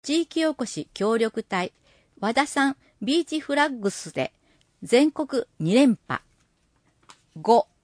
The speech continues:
暮らしお役立ち情報。淡路インフォメーション。人の動き、休日応急診療所、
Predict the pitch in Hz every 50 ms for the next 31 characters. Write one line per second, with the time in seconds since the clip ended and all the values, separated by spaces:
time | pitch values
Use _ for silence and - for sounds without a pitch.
0 | _ _ _ _ _ _ _ - - 277 320 320 - - 330 262 254 277 277 285
1 | - - 262 277 269 277 - 269 254 185 196 233 233 214 190 - - - 139 127
2 | 127 123 - _ _ _ _ _ _ _ _ _ _ _ _ _ _ _ 208 240
3 | 294 339 339 277 302 285 269 277 285 285 269 - 269 247 247 226 190 185 - -
4 | 127 123 - - _ _ _ _ _ _ _ _ _ _ _ _ _ _ _ _
5 | _ - - 277 294 294 294 285 277 277 254 254 262 262 - - 233 226 - _
6 | _ _ _ _ _ _ _ _ _ _ - 262 285 311 294 285 302 - 294 285
7 | 240 - _ 226 247 254 254 - - 254 254 240 226 - - 233 233 233 226 214
8 | 214 202 214 202 - - 190 180 170